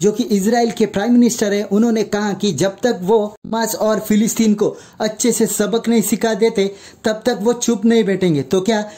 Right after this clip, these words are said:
यूक्रेन जैसा डिस्ट्रक्शन अब फिलिस्तीन में भी देखने को मिलेगा? ऐसे ही वीडियो को अंतिम तक देखते रहिए, like कीजिए, share कीजिए और subscribe कीजिए हमारे channel को और bell icon दबाना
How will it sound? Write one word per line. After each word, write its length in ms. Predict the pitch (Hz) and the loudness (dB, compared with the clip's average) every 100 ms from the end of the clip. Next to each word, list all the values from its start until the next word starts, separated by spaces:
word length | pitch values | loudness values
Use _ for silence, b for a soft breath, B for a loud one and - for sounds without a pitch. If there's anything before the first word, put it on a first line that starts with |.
| B - | B -4
यूक्रेन 480 | 131 202 240 240 214 | 0 2 2 2 2
जैसा 260 | 220 233 | 0 0
डिस्ट्रक्शन 680 | 202 143 185 - 220 - 220 | -2 0 0 0 -2 0 -4
अब 380 | 214 208 208 208 B B - | -2 -4 -4 -6 B B -2
फिलिस्तीन 480 | 190 208 - 240 226 | 0 0 -2 2 4
में 160 | 226 | 4
भी 100 | 214 | 2
देखने 420 | 190 185 208 208 226 | 0 0 0 2 0
को 120 | 226 | 2
मिलेगा? 480 | 220 220 226 233 B B B B - | 2 2 0 -4 B B B B -4
ऐसे 220 | 247 - | -2 2
ही 120 | 240 | 2
वीडियो 240 | 240 170 156 | 4 2 2
को 280 | 202 208 B - | 0 -2 B 0
अंतिम 320 | 202 247 233 | 0 2 2
तक 140 | 233 | 2
देखते 420 | 160 - 202 202 220 | -2 0 0 2 0
रहिए, 320 | 214 208 208 B B 185 | 2 0 -2 B B -2
like 200 | 240 247 | -2 0
कीजिए, 340 | 240 208 240 | -2 2 2
share 280 | 233 190 202 | 2 0 2
कीजिए 380 | 196 131 139 196 B B | 0 0 -2 -4 B B
और 60 | 202 | -4
subscribe 480 | 208 - - 220 220 | -4 -6 -2 -2 0
कीजिए 260 | 233 208 | 0 2
हमारे 180 | 202 151 | 0 -2
channel 320 | 147 226 220 | -2 0 0
को 260 | 208 226 220 B - | 4 2 2 B -2
और 120 | 214 | -2
bell 240 | 185 220 | 0 0
icon 260 | 226 226 226 | 0 0 0
दबाना 500 | 214 220 226 226 - | 0 0 -2 -4 -10